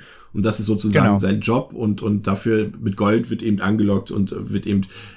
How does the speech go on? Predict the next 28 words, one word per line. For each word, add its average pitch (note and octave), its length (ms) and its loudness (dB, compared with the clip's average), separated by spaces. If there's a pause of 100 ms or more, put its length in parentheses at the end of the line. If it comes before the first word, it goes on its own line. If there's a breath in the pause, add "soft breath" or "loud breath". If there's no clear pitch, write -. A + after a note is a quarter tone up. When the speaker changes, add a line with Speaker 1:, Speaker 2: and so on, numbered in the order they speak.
Speaker 1:
ähm, F#2 600 2
damit F#2 220 0
lockt G2 160 0
er F#2 80 2
halt F2 120 0
Leute F2 300 -2
an. F2 180 -2
Damit F2+ 200 -2
kann F#2 140 0
man F2+ 180 0
reich F#2 280 -2
werden, F#2 200 0
damit F2+ 240 -2
kann F#2 100 -2
man F2+ 140 0
bekannt F#2+ 380 -2
werden. F#2 380 2
Und, F#2+ 240 -2
und F#2 180 -4
die G2+ 100 2
Gier G#2+ 260 2
der G2+ 100 -2
Leute F#2 300 0
ist F#2+ 120 -4
ja F#2+ 60 0
groß. G2+ 320 -2
Das F#2+ 140 -4
heißt, F#2+ 300 -2